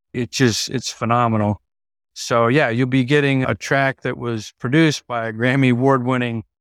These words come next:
producer who has had thirty years in the music industry and has worked with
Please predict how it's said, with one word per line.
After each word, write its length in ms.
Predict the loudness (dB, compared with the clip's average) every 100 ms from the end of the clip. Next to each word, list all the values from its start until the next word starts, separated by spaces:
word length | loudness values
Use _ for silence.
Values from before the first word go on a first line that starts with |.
| _ _
producer 680 | -4 2 2 2 2 2 4
who 320 | 2 0 -2
has 420 | -6 -8 -10 -16 _
had 400 | -10 -8 -6 -10 _
thirty 260 | 2 2
years 440 | 4 4 4 4 2
in 60 |
the 60 | 0
music 320 | 2 2 0
industry 560 | -4 -8 -10 -8 -6 -6
and 200 | -8 -10
has 100 | -4
worked 320 | 0 0 -2
with 240 | -12 -14